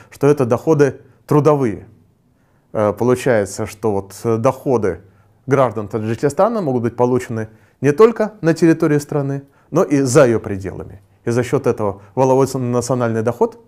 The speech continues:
Таджикистана, как вы видите, очень здорово превышает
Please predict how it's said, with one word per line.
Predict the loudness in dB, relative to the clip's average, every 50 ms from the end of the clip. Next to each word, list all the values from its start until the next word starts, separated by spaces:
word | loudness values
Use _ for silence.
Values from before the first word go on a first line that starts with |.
| _ _ _ _ _ _ _ _ _ _ -4
Таджикистана, | -2 -2 -2 -2 -2 -4 -2 -2 -4 -2 -4 -4 -10 -12 _ _ _ _ _ _
как | -4 -4 -4 -2
вы | -2 0
видите, | 2 4 4 4 2 0 -2 0 0
очень | 0 0 -2 -6 -8
здорово | -6 -2 0 2 2 2 2 2 0 -2 -4 -8 -20 _ _ -4
превышает | -2 0 0 0 -2 0 0 2 2 2 0 -4